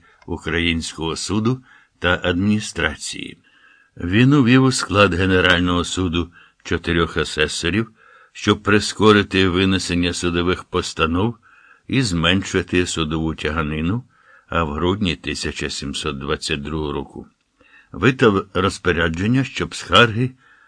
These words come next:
мали йти від нижчої до вищої інстанції українського уряду, а не подавалися безпосередньо малоросійській колегії.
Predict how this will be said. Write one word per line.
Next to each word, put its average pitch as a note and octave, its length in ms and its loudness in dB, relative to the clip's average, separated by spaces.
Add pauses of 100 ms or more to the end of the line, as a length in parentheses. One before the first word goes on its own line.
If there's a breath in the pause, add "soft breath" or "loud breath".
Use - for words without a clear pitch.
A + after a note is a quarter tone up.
(220 soft breath)
мали G#2+ 400 4
йти A2 280 4
від G2 200 2
нижчої F#2+ 640 2
до B2 200 4
вищої G#2 580 2 (260 soft breath)
інстанції F2 920 -2
українського D#2+ 920 -4
уряду, D#2+ 420 -4 (480 loud breath)
а G2 120 0
не G2+ 140 2
подавалися F#2+ 840 2 (240 soft breath)
безпосередньо F2 1120 -2
малоросійській D#2 960 -6
колегії. C#2 640 -8